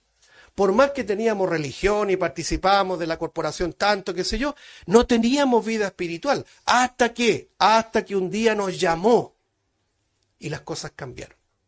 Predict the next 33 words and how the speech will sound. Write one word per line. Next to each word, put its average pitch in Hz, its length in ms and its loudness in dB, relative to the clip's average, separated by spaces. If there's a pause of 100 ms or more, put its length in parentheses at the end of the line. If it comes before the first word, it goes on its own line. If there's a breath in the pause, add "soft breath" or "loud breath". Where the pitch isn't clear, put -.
(360)
Porque - 240 -6
ese 202 160 -6
llamamiento 190 800 -2
nos 147 160 -6
dio 143 120 -6
vida 147 260 -12
espiritual. 123 500 -18 (760)
Y 151 100 -8
nos 143 100 -2
dimos 170 240 -4
cuenta 143 320 -4
que 139 80 -4
éramos 127 220 -6
pecadores. 190 720 -6 (500 soft breath)
Y 185 160 0
nos 170 160 2
vimos 240 280 8
en 247 60 4
la 220 80 4
urgencia 226 540 2
de 220 100 4
que 190 100 -2
si - 140 0
moríamos 185 500 2
pecadores 226 460 2
no 220 140 0
teníamos 180 460 0
salvación. 170 600 -4 (640)
Y 156 140 -2
el 156 100 0
mismo 254 320 6
llamamiento 240 680 2
nos 202 240 2